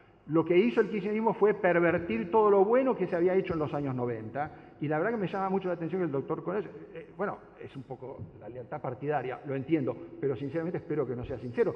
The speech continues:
Creo que eso realmente no hay, ahí no hay nada para rescatar, y por eso tenemos un problema completamente distinto hoy de corrupción, de una corrupción estructural. El me-, el,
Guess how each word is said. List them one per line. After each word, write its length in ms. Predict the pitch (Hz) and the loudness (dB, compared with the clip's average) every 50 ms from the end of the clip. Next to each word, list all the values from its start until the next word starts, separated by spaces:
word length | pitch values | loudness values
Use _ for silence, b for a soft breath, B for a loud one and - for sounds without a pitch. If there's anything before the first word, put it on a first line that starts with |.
| - - - | -4 2 10
Creo 180 | 185 202 208 | 10 10 10
que 100 | - 202 | 10 6
eso 180 | 202 202 208 180 | 4 4 2 0
realmente 680 | - 156 165 170 165 175 190 185 202 190 - - - - 143 | 2 0 0 0 0 -2 2 2 2 2 0 -8 -12 -8 -2
no 140 | 139 170 | 0 2
hay, 140 | 185 185 175 175 - - - | 2 2 0 -2 -6 -14 -10
ahí 200 | - 143 170 220 | -2 0 0 0
no 80 | 220 202 | 0 0
hay 100 | 170 165 | 0 -2
nada 240 | 180 196 208 170 135 | -2 -2 -2 -2 -4
para 260 | 135 123 120 131 139 - - - - - - 147 - - - - | -4 -8 -8 -10 -10 -12 -18 -20 -20 -18 -20 -20 -20 -20 -20 -12
rescatar, 520 | 127 135 - - 139 127 151 165 180 170 - | -12 -10 -6 -6 -6 -4 -2 -4 -4 -6 -6
y 80 | 160 | -8
por 180 | 135 117 139 147 | -4 0 2 0
eso 160 | 180 175 202 | 2 2 0
tenemos 240 | - 156 160 170 143 | -2 -2 -4 -4 -4
un 80 | 156 160 | -4 -4
problema 260 | - 151 165 190 170 | -4 -4 -2 -2 -2
completamente 440 | 156 160 143 185 196 196 196 185 175 | -2 -4 -4 -2 -4 -2 -2 0 0
distinto 440 | 175 160 - - 277 302 262 - 143 | -2 -2 -2 -4 -2 -2 0 0 2
hoy 160 | 135 127 120 | 2 2 0
de 100 | 117 117 | -2 -4
corrupción, 540 | 117 123 110 120 107 - - 117 - 127 117 B B B B B B _ - | -6 -6 -6 -6 -8 -8 -12 -12 -12 -12 -14 B B B B B B _ -6
de 60 | 139 | -4
una 120 | 170 202 | -4 -2
corrupción 460 | 202 190 180 185 170 - 226 240 240 - | -2 -2 -4 -4 -4 -6 -6 -6 -6 -8
estructural. 720 | - 226 - - 208 185 - - 196 220 226 196 139 110 - - - - - - - - - - - - _ - - | -8 -10 -8 -6 -6 -6 -2 -2 -2 0 0 -2 -2 -4 -8 -12 -18 -20 -20 -20 -20 -20 -20 -20 -20 -20 _ -18 -6
El 160 | - 160 156 | -4 -4 -2
me-, 180 | 165 180 175 170 - | -2 -6 -6 -6 -6
el, 360 | 175 160 160 165 160 - - | -4 -4 -4 -4 -6 -10 -16